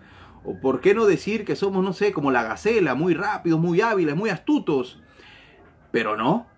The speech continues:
el Señor quiso usar esta figura para identificarnos a nosotros. Nosotros somos como ovejas, es lo que está afirmando. Es lo que está dis-, diciendo David. El rey David lo que está diciendo es, "Señor,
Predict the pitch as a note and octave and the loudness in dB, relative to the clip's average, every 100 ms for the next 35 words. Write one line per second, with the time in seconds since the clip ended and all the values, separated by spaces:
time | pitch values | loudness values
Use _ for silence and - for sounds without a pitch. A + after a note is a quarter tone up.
0 | - A2+ A#2+ C#3+ D3+ F#3 - A3+ B3 A3 | -12 -8 -4 0 0 -2 -6 -8 -8 -6
1 | - F#3 E3 D#3+ C3+ - C#3 D#3+ F3+ D3 | 0 0 0 -4 -6 -6 -2 2 2 2
2 | - D3 C3 C3+ C3 B2+ - F3 F#3+ F3+ | -2 -4 -2 -2 -2 -6 -6 -4 -4 -4
3 | E3 E3 D#3 F#3+ G#3+ - G#2+ F#2 - - | -4 -4 -4 -2 -2 -4 -8 -10 -20 -20
4 | - - - D3+ D#3+ A3+ A3+ A3+ G#3 F3+ | -20 -20 -6 -2 -2 -4 -6 -4 -4 -4
5 | - E3 D3+ C#3+ E3 A3+ C#3+ - F3+ G3 | -4 -2 -2 0 0 0 -2 -6 -4 -4
6 | F#3+ D3+ F#3 F#3+ F#3 D#3 E3 G3+ G3+ C#3 | -4 -6 -6 -2 -2 -2 -2 -4 -4 -6
7 | G#2+ - - - - - - _ _ _ | -8 -12 -20 -20 -20 -20 -20 _ _ _
8 | _ _ - - _ _ _ _ _ _ | _ _ -20 -20 _ _ _ _ _ _
9 | - C#4 D#4+ D#4 G3 - - B3+ B3 A3 | 0 4 4 4 0 0 0 2 4 4
10 | E3+ D3+ E3 - G3 C#4 G#3+ E3 A#2+ A2+ | -2 -6 -6 -2 0 2 2 2 0 -4
11 | G2 F#2+ - - - - - F#2 F#2+ C#3+ | -10 -18 -20 -20 -20 -20 -20 -14 -2 2
12 | B3 A#3 B3+ G#3+ F#3+ E3 A3+ F#3+ A3 G#3 | 4 2 0 0 0 -2 -2 -2 -2 0
13 | A#3 A3+ - - - - D3+ G3 D#3+ | -2 -4 -12 -20 -10 0 2 2 0